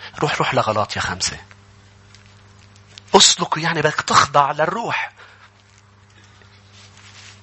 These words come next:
ليش ما فيني أقول لا لجسدي؟ لأنه أنت مش أقوى من شهواتك. لو أقوى من شهواتك ما كنت تحاربت فيها.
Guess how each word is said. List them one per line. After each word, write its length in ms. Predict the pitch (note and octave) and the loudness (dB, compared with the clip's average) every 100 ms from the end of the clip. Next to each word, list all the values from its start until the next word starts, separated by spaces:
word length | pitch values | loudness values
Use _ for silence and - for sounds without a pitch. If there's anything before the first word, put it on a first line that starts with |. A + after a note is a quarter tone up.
| - - - - - - - - - - - - - - - - | -20 -20 -20 -20 -20 -20 -20 -20 -20 -20 -20 -20 -14 -10 -10 -6
ليش 340 | D3+ A#3+ C#4+ | 4 6 6
ما 100 | A3 | 4
فيني 280 | G3+ G3+ F#3 | 0 0 0
أقول 300 | F3+ F3+ D#3+ | 0 0 4
لا 180 | D3+ F3 | 6 4
لجسدي؟ 800 | C#3+ C3+ C3 C#3+ D3 - A2+ A2 - - - - | 4 -2 0 2 2 2 -2 -8 -14 -12 -14 0
لأنه 320 | F3+ F#3+ G3+ | 4 4 4
أنت 180 | B3 B3 | 0 4
مش 280 | G3 G3+ - | 4 6 6
أقوى 360 | B3 - F#3+ | 4 4 2
من 160 | E3 D#3+ | 2 2
شهواتك. 760 | - D#3 D3 C#3 D#3 - F#3+ - | 2 4 4 2 0 0 -6 4
لو 240 | E3 G#3 | 4 6
أقوى 260 | C#4 C4 A#3+ | 4 6 4
من 120 | G#3+ | 6
شهواتك 680 | - A#3 G#3+ B3 B3 A#3 G3+ | 6 8 8 6 4 0 0
ما 140 | A#3+ | -2
كنت 240 | - G#3 | -2 -8
تحاربت 420 | - - F3 F3+ - | -6 2 2 2 -2
فيها. 300 | G#3+ D3+ | -10 -12